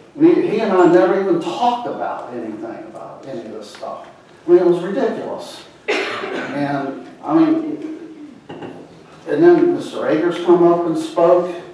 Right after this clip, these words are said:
Uh, he has his own personal opinions.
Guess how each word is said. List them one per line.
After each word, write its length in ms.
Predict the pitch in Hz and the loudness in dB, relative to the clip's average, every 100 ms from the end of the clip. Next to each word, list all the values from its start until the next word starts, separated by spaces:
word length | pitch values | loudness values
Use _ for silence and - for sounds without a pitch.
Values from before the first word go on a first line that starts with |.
| - - | -20 -18
Uh, 160 | 156 135 | -14 -10
he 120 | 139 | -2
has 280 | 135 135 117 | 0 0 -2
his 120 | - | -4
own 340 | 151 147 147 | 0 0 -2
personal 420 | 151 147 - 143 - | -2 -4 -4 -4 -2
opinions. 540 | 147 147 147 - - | 0 0 0 -4 -10